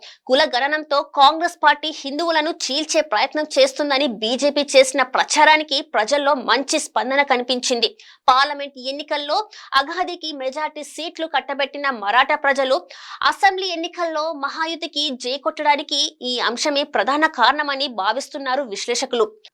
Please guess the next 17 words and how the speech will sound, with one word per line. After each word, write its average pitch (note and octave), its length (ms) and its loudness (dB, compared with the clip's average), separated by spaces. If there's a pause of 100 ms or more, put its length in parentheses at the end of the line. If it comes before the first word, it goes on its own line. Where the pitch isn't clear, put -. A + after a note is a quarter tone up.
ప్రాంతీయ F4 400 2
పార్టీలైన E4 600 -4
శివసేన, C#4 360 -6 (260)
ఎన్సీపీలను D#4 800 -4 (120)
చీల్చడం D4 440 -2
బీజేపీ C4+ 600 -4
కూటమికి D4+ 520 0
వ్యతిరేకంగా C#4 640 0
మారుతుందని C4+ 760 2 (320)
పరిశీలకులు F4+ 600 2
భావించినా C#4+ 800 0 (260)
ఫలితాల్లో D4 480 6
ఆ D#4+ 160 4
ప్రభావం D#4+ 460 0
కనిపించలేదు. D#4 800 4 (240)
స్టార్ D4+ 480 2
క్యాంపెయినర్ D4+ 720 -2